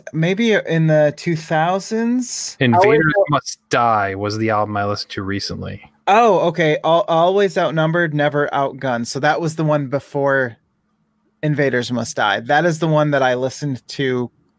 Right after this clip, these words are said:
Speaker 1: quite a lot. Two thousand four-ish. Yeah.
Speaker 2: Okay.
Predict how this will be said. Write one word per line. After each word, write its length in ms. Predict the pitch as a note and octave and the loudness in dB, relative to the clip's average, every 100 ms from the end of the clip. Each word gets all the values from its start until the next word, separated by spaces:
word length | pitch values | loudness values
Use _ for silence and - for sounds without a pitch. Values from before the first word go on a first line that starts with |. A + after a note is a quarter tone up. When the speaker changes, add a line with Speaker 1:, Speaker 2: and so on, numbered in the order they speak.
| _ _ | _ _
Speaker 1:
quite 320 | - D3 C#3 | -2 0 0
a 100 | D#2+ | 0
lot. 400 | G#2+ A2 D#2 D#2+ - _ _ _ | 0 2 2 -2 -6 _ _ _
Two 160 | - D3+ | -8 -2
thousand 240 | D3 C#3 - _ | 0 -2 -8 _
four-ish. 1600 | C#3 C3+ C3+ C3+ - _ _ _ _ _ D3+ D3+ D#3 - - _ _ _ _ _ _ _ _ | -2 0 0 -2 -10 _ _ _ _ _ -4 -2 -2 -4 -8 _ _ _ _ _ _ _ _
Yeah. 280 | C3 B2 A2 | 0 2 2
Speaker 2:
Okay. 140 | C3 | -2